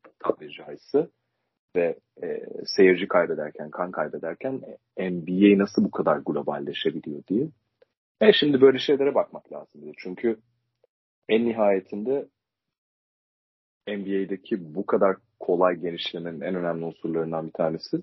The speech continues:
N B A'deki gelirlerin, daha doğrusu yaratılan değerin, e, daha verimli bir şekilde dağıtılabiliyor ve bu tür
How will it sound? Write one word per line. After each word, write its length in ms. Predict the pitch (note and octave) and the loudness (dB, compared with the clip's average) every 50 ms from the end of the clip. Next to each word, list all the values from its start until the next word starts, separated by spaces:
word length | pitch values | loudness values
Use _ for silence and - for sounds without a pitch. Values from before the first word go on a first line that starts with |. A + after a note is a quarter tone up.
| _ _ _ _ _ _ _ _ _ _ - - | _ _ _ _ _ _ _ _ _ _ -2 0
N 200 | G2+ F#2 F#2 F2 | 2 2 4 6
B 200 | F#2+ F#2 F#2 F#2 | 8 8 8 8
A'deki 380 | F2+ F2+ F2+ - - A#2 G#2 | 6 2 -2 -2 -6 -6 -4
gelirlerin, 800 | F#2 F#2+ F#2+ F#2 E2+ F#2 F#2 E2+ E2 F2 E2 G2 A#2+ D3 D#3+ - _ | 0 4 4 6 6 6 4 4 4 0 0 0 -2 -6 -8 -10 _
daha 200 | - E2+ E2 D#2+ | -2 -2 -2 0
doğrusu 280 | D#2+ F2 F2+ - - F2+ | -2 -6 -8 -8 -8 -4
yaratılan 580 | E2 F2 E2+ E2+ - - F2 F2+ F2 F2 D#2+ D2+ | -2 -2 -2 -2 -4 0 0 0 0 0 0 0
değerin, 360 | E2+ E2 E2 E2 A2 C#3+ - _ _ _ _ _ _ _ _ _ _ _ _ _ - D#2+ | 0 0 0 0 -2 -6 -12 _ _ _ _ _ _ _ _ _ _ _ _ _ -4 -2
e, 320 | D#2+ D#2+ D#2 D2+ D2 D2 D#2+ D#2+ D2+ - | -2 0 -2 -2 -4 -8 -10 -12 -6 -4
daha 320 | F#2 - - A#2+ A#2 G#2 | -2 0 2 2 2 4
verimli 380 | F#2 F#2+ F#2 F#2 F#2+ G#2 A2+ A#2 | 4 4 4 4 4 2 2 2
bir 60 | G#2+ | 0
şekilde 400 | G2 - G2 - - A2+ A#2 G2+ | 0 -4 -4 -4 -2 -2 -2 2
dağıtılabiliyor 800 | F#2+ F#2 E2+ F2 - - - F#2+ F2+ - F2 G2+ F#2+ G2+ C3 C#3+ C#3+ - | 2 2 2 2 0 -2 -6 -6 -6 -4 -4 -2 -2 -2 -2 -4 -8 -14
ve 340 | E2 E2 F#2 F#2 F2+ F2+ - _ - | -8 -2 0 0 0 0 -4 _ -14
bu 180 | F2 F2 G2+ | -10 -10 -10
tür 160 | - - G#2 | -8 -8 -10